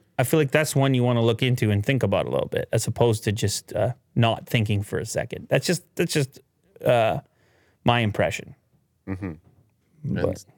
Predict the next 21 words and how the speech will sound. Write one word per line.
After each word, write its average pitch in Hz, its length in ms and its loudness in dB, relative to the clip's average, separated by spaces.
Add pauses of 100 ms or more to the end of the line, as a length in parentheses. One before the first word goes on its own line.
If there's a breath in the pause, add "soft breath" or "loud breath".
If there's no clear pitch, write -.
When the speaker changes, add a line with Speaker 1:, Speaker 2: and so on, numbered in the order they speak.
(180)
Speaker 2:
it 107 80 -20
seems 139 320 -6
like 151 140 0
he's 107 240 -4
also 98 320 0
circulating 85 840 -4
Russian 80 420 -2
propaganda. 82 680 -2
Speaker 1:
Well, 240 180 6
if 226 140 -2
you, 233 180 2
if 170 140 0
you 202 120 2
were 196 180 4
that 147 280 2
on 139 220 2
board, 131 260 4
I 110 40 2
mean, 110 120 0
he 202 160 2
has 175 220 0